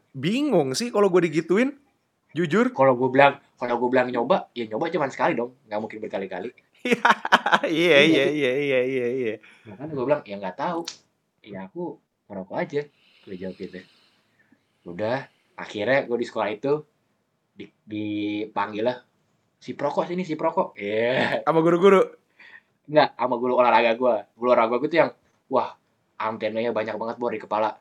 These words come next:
Speaker 1: <laughs>
Speaker 2: Tahu ini, tahu itu, tahu ini, tahu, wah, itu
Speaker 1: Kayak
Speaker 2: deh.
Speaker 1: mod-, kayak modem wifi warnet ya?
Speaker 2: Iya, bener. Ada lagi, Bor.
Speaker 1: Oke.
Speaker 2: Ini yang paling ketang ting tung tang ting tang tung tang ting nih.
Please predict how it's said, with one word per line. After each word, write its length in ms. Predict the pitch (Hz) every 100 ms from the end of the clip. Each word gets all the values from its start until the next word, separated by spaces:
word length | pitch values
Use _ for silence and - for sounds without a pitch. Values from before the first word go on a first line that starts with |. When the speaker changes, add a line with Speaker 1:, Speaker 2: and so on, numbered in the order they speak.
| _ _ -
Speaker 1:
<laughs> 880 | 339 - - 240 - - 226 - 214
Speaker 2:
Tahu 220 | 113 117
ini, 240 | 123 131
tahu 320 | 127 117 117
itu, 160 | 120 127
tahu 240 | 110 117
ini, 80 | 131
tahu, 240 | 123 117 117
wah, 160 | 120 104
itu 160 | 101 -
Speaker 1:
Kayak 160 | 175
Speaker 2:
deh. 40 | 180
Speaker 1:
mod-, 220 | 175 - _
kayak 160 | 185 180
modem 320 | 185 180 180
wifi 400 | 180 180 180 185
warnet 460 | 180 190 214 214 214
ya? 140 | 160 - _ _ _ _ -
Speaker 2:
Iya, 420 | 110 139 151 139 127 120
bener. 480 | 120 123 117 107 104 _ - _ -
Ada 200 | 95 101
lagi, 220 | 139 156
Bor. 420 | 147 127 107 101 - _ _ _ _ _ -
Speaker 1:
Oke. 160 | 110
Speaker 2:
Ini 220 | 113 113 123
yang 80 |
paling 320 | 101 107 107 - _ _ -
ketang 320 | 101 107 110
ting 160 | 110
tung 240 | 107 117 113
tang 160 | 110 120
ting 220 | 127 147
tang 240 | 131 143
tung 160 | 190 185
tang 320 | 170 160 170
ting 300 | 160 202 170
nih. 320 | 156 139 139